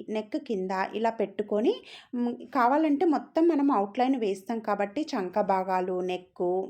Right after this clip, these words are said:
కింద అంటే ఆర్మ్ హోల్ అన్నీ ఖర్చు భాగాలన్నీ కుట్టేస్తాం కాబట్టి ఇలా పిన్స్ అనేది పెట్టుకొని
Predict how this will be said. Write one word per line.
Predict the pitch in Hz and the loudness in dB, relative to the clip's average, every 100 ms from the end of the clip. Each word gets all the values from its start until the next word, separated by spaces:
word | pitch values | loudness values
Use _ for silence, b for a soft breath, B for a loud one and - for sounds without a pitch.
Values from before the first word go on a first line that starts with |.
| - 196 | -8 -6
కింద | 214 196 196 - | -2 -2 -4 -4
అంటే | 202 311 453 B B B | -2 -2 -2 B B B
ఆర్మ్ | 208 208 214 | 2 2 0
హోల్ | 220 214 202 - | 0 2 0 0
అన్నీ | 220 254 330 359 294 - 58 | 0 4 6 6 2 -4 -8
ఖర్చు | - 202 - | -4 -4 -2
భాగాలన్నీ | 226 220 220 214 196 220 285 | -2 0 2 0 0 -2 -2
కుట్టేస్తాం | 247 - 202 202 202 | -4 -4 -4 -2 -4
కాబట్టి | 202 190 185 185 381 - | -4 -4 -4 -2 -2 -2
ఇలా | 208 214 | -2 -2
పిన్స్ | 233 202 202 202 | -2 -2 -4 -4
అనేది | 214 196 190 | -2 -2 -4
పెట్టుకొని | 190 190 202 240 | -6 -6 -2 0